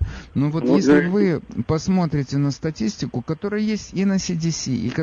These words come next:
Speaker 1: которая есть на Джонс Хопкинс Университи, вы увидите, что меры, э, предосторожности карантинные предпринимались разные.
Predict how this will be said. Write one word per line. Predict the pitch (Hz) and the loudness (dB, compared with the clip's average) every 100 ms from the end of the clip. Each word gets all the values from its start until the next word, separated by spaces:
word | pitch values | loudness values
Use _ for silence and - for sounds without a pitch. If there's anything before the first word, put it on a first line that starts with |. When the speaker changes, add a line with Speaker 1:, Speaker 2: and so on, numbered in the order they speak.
| 156 | -2
Speaker 1:
которая | 170 165 | -2 0
есть | 165 160 | 0 -2
на | 147 139 | -2 -4
Джонс | 139 151 | -2 -4
Хопкинс | - 156 135 - 127 131 - | -4 -6 -6 -4 0 0 0
Университи, | 135 135 127 113 - - 170 - - 101 | 0 2 0 -4 -8 -10 -10 -14 -14 -6
вы | 139 170 | -2 0
увидите, | 135 165 170 139 120 | 0 0 0 0 -2
что | 117 - 120 117 107 - | -4 -2 0 0 -2 -4
меры, | - 143 180 180 139 117 - - | 0 2 2 0 -2 -4 -8 -8
э, | 110 104 | -4 -2
предосторожности | - 127 123 - 160 180 147 110 117 | -2 -4 -4 -4 -6 -4 -6 -8 -10
карантинные | - 135 135 - 117 101 101 | -6 -4 -4 -2 0 0 0
предпринимались | 120 120 127 139 160 160 151 - | -4 -4 -2 0 2 0 0 0
разные. | 151 127 104 101 67 | 0 0 0 0 -2